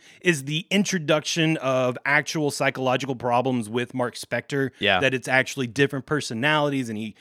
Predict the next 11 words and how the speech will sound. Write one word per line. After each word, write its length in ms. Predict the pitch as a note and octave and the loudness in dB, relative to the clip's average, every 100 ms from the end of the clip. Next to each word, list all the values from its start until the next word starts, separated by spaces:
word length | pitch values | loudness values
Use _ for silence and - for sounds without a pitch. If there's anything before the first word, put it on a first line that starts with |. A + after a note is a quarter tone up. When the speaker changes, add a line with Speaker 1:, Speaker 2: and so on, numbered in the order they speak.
| - - | -20 -8
Speaker 1:
suffers 360 | - E3 C#3+ B2+ | 2 2 2 -4
from 260 | C#3+ B2 | -2 -2
some 200 | A#2 C#3 | 0 -4
sort 200 | B2+ B2+ | -2 0
of 40 | A#2+ | 0
either 160 | A2 | -2
schizophrenia 600 | G#2 - C3+ C3+ C#3+ C3 A#2+ | -6 -6 -6 -2 0 0 -2
or 60 | |
personality 640 | C3 B2 B2 C3 C#3 C3 B2 | -4 -6 -4 0 0 -2 -2
disorder. 680 | A#2 G#2 F#3+ G#3 D#3+ B2+ - - - - _ _ _ | -4 -2 6 6 6 0 -4 -16 -20 -20 _ _ _
I, 100 | - | -18